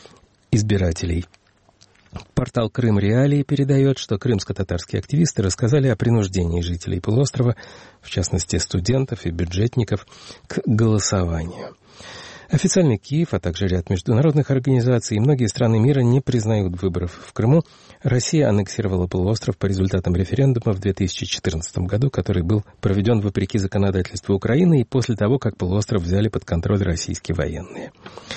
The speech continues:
Киев и страны Запада считают это нарушением нор-, норм международного права.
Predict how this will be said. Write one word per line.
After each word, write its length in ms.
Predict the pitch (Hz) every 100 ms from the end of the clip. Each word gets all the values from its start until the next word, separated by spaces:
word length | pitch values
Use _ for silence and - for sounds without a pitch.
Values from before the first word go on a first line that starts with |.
| - - - -
Киев 260 | 127 104
и 60 | 92
страны 340 | - 110 107
Запада 360 | 110 165 151 135
считают 400 | - 110 143 135
это 160 | 123 113
нарушением 640 | 107 87 - 117 104 95
нор-, 240 | 92 98 - - - - - _
норм 480 | 120 - 127 123 147 -
международного 800 | 110 107 101 98 95 95 92 90
права. 560 | - 87 85 80 82